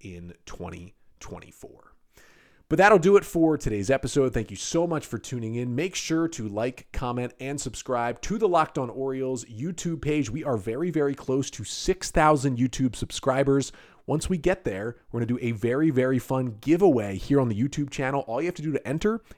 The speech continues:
is be subscribed to the pod on YouTube, so make sure to do that. Also, leave a five-star rating and a review if you can on Apple, on Spotify, wherever you listen. Unless there's big spring training news, we will be back tomorrow continuing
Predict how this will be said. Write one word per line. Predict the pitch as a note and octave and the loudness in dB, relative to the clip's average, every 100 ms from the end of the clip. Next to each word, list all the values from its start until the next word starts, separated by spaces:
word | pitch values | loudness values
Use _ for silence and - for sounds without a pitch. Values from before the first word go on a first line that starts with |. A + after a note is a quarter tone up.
| _ | _
is | C3+ G#2 | -2 -2
be | - C3 D#3+ | -4 -4 -2
subscribed | E3 - - B2+ C3 C3+ | -4 -4 -2 0 0 -2
to | |
the | A2 | -6
pod | A#2+ A#2 A2 | -2 -2 -2
on | G2+ | -4
YouTube, | G2+ A#2+ B2 A#2 | -6 -6 -6 -6
so | - | -6
make | G#2 G#2 | -6 -6
sure | G2 | -8
to | F#2 | -4
do | B2+ | -2
that. | B2+ B2 - - - | 0 -2 -6 -14 -6
Also, | - F3 F3+ | 2 4 6
leave | D3 A#2 | 4 2
a | |
five-star | G#2 C#3 C3+ C3 C3+ A#2 | 0 2 2 2 0 2
rating | A2+ A2+ G#2+ | 2 2 -2
and | C3+ D3+ C3+ | -4 -4 -2
a | |
review | A2+ G2+ A2 A2+ | -2 -2 -4 -6
if | G2+ | -10
you | - | -10
can | - D3 C#3 C3+ - - | -4 -2 -2 -6 -12 -16
on | G2 F#2+ | -14 -8
Apple, | A#2+ C3+ C3 G#2+ | -6 -4 -4 -4
on | E2+ | -6
Spotify, | - - B2 B2 B2 A#2 | -4 0 0 0 -2 -4
wherever | G2+ G#2 - C3 D3 C#3 | -6 -10 -6 -4 -2 -4
you | A#2 F#2+ | -4 -8
listen. | F2+ C3 - C#3 C#3 - - - | -4 -2 0 -2 -2 -12 -6 2
Unless | F3 G#3 | 2 6
there's | A#3+ D#3 | 6 6
big | A#2+ F3+ G3 | 8 8 8
spring | - F#3 F#3 E3+ | -2 -2 -2 -2
training | - E3+ G3 G3+ | -4 -4 -4 -6
news, | G#3 G#3+ | -8 -8
we | D3 G#3 | -8 -8
will | A#3+ | -8
be | F#3+ | -4
back | D#3+ D#3+ - | -2 -2 -2
tomorrow | D#3 D3 D#3+ D#3+ | 0 2 2 0
continuing | D#3 C3+ - G#3+ A#3+ G#3 F3 E3 | -4 -6 -6 -4 -4 -2 -2 -4